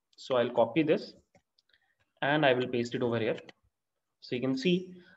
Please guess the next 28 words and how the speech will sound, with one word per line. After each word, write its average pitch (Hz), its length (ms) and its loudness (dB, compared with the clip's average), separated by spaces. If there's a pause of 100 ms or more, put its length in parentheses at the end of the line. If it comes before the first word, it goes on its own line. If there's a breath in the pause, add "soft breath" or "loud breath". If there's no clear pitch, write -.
हमारे 131 300 6
पास, 135 260 6 (400)
अ, 127 60 0 (920)
आईडीएक्स 131 440 4
के 156 100 2
बदले 139 240 2
फ़ोर्टी 139 360 0
टू 165 120 4
होगा, 156 200 4 (2000)
since 131 160 0
हम 135 120 0
class 123 280 4
के 139 160 0
बाहर 127 180 6
ये 139 100 4
calculation 131 480 2
कर 135 160 4
रहे 135 120 4
हैं, - 180 -2 (760)
coefficient 139 560 -2
होगा 151 200 2 (800)
और 123 180 4
ये 120 180 -2
होगा, 107 300 -6 (880)
and 127 120 -4
you 131 100 0
can 143 120 0
see 143 200 0